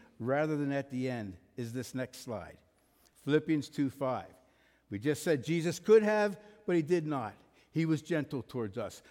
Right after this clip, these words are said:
Because of his love for us, he was gentle towards us. You must have the same mindset that Christ Jesus had. We must have the same mindset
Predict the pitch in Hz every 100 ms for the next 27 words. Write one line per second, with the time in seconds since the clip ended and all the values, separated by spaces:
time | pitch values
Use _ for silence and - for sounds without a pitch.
0 | - 135 - 175 180 185 180 170 170 -
1 | 135 120 101 - - _ 139 143 131 151
2 | 139 151 135 143 135 110 110 87 - -
3 | _ _ - 143 190 180 175 185 175 165
4 | - 165 151 143 139 135 - 135 123 -
5 | - _ - 127 - 135 117 - 107 95
6 | 92 - 85 - _ _ _ _ _ _
7 | _ _ 139 190 190 - 202 180 175 -
8 | 175 160 160 151 - 151 139